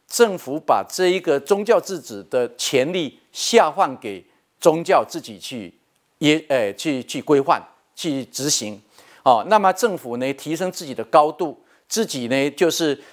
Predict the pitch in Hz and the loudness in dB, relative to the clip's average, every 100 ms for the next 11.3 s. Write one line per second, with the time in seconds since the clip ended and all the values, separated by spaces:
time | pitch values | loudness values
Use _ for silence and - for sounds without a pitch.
0 | - 208 220 233 190 170 226 160 123 - | 0 2 4 4 4 2 -2 0 -2 0
1 | 123 160 196 247 202 156 - 233 - 104 | -2 -2 -2 2 2 0 -2 -2 -2 -4
2 | 127 - 127 160 127 - _ _ - 165 | -4 -6 -4 -2 -2 -4 _ _ -4 -2
3 | 156 117 _ - 123 98 - 143 95 - | -2 -6 _ -8 -6 -6 2 2 0 -10
4 | _ _ _ _ - - 151 170 180 110 | _ _ _ _ -12 -2 0 0 -2 -4
5 | 90 _ _ _ - 117 113 127 139 _ | -8 _ _ _ 0 0 0 -4 -10 _
6 | - - 226 110 87 _ - 196 262 277 | -8 0 0 -2 -14 _ -2 0 0 0
7 | 143 135 139 _ _ - 165 165 160 - | 0 -2 -6 _ _ -8 -2 0 0 2
8 | 254 202 139 120 120 190 202 156 151 147 | 0 0 -6 -8 -2 0 0 -2 -4 -4
9 | 107 - 170 214 160 113 110 127 131 135 | -6 -4 -4 -2 -2 -2 0 0 0 0
10 | 123 113 110 - 156 - 98 98 110 170 | 0 0 -2 -4 -2 -2 -2 -4 -2 0
11 | 156 180 139 | 0 0 0